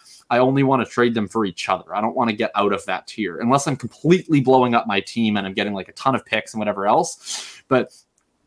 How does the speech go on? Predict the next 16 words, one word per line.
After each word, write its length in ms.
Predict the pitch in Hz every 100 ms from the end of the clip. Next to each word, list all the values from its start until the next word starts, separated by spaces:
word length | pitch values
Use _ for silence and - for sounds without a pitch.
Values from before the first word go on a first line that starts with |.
| _
I 80 | 139
don't 100 | 151
wanna 220 | 165 160
leave 320 | 120 120 117 101
that 240 | 101 -
tier. 280 | 104 98 -
So, 220 | - 110
like, 140 | 107
I 80 | 107
don't 100 | 131
wanna 200 | 135 127
do 200 | 110 113
the 80 | 104
Kyler 420 | - 107 107 107
for 200 | - 110
Goff 560 | 101 101 98 95 -